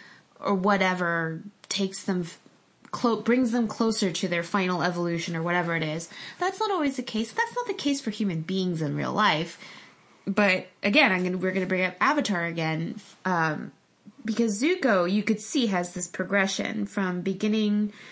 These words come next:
to the end of the second season where you're like, "I can see the person you're supposed to be, Zuko," and then he backslides. It's, and you, and you hate it, and I get it. Um, but he, but it also makes sense that he backslides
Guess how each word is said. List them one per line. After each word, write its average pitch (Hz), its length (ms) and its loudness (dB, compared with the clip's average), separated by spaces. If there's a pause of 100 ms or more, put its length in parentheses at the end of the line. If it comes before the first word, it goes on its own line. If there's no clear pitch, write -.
to 190 100 -4
the 170 140 0
end 220 160 4
of 240 80 2
the 240 60 2
second 208 360 -2
season - 640 -4 (380)
where 175 300 0
you're 175 260 -2
like, 170 240 -2
"I 165 80 -6
can 165 200 -2
see 226 320 0
the 196 120 -2
person 208 400 0
you're 185 100 -2
supposed 196 420 -2
to - 60 -4
be, 190 80 -2
Zuko," 175 440 -4
and 147 160 -2
then 262 440 0 (720)
he 220 140 0
backslides. - 640 -2 (1300)
It's, 220 300 0
and 202 180 6
you, 190 200 2
and 180 280 0
you 190 120 0
hate 254 300 2
it, - 120 0
and 190 100 0
I 156 80 2
get 185 280 2
it. 190 200 0 (520)
Um, 170 540 2 (1000)
but 214 180 0
he, 233 360 0
but 277 180 4
it 277 120 4
also 320 280 2
makes 233 260 0
sense 262 320 0
that 208 140 -4
he 226 140 -2
backslides - 920 -8